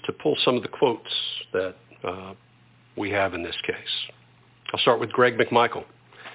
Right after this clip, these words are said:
In my opinion, Greg McMichael, very early on in this, tried to establish a narrative. He made comments like, "Ahmaud Arbery was trapped like a rat. Stop or I'll blow your, and I won't repeat it again, head off."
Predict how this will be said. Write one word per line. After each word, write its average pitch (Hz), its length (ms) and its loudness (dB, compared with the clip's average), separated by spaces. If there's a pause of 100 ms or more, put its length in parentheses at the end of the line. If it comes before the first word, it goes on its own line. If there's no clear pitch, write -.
(760)
In 107 80 -2
my 113 140 8
opinion, 120 320 6
Greg 110 240 4
McMichael, 113 460 4
very 104 200 4
early 110 280 4
on 120 240 6
in 98 100 0
this, 98 160 -6 (180)
tried 101 240 0
to 107 80 -6
establish 104 580 0
a 85 40 -4
narrative. 87 400 -6 (2500)
He 139 80 4
made 135 180 8
comments 151 400 6
like, 120 240 6 (380)
"Ahmaud 113 260 4
Arbery 113 240 6
was 98 80 -4 (100)
trapped 113 240 4
like 110 180 0
a 110 40 4
rat. 110 340 2 (1400)
Stop 113 360 4
or 110 160 6
I'll 95 140 4
blow 110 260 4
your, 101 320 2
and 90 80 0
I 92 60 2
won't 92 240 0
repeat 98 260 -4
it 98 80 -2
again, 98 240 -2
head 117 180 4
off." - 220 -2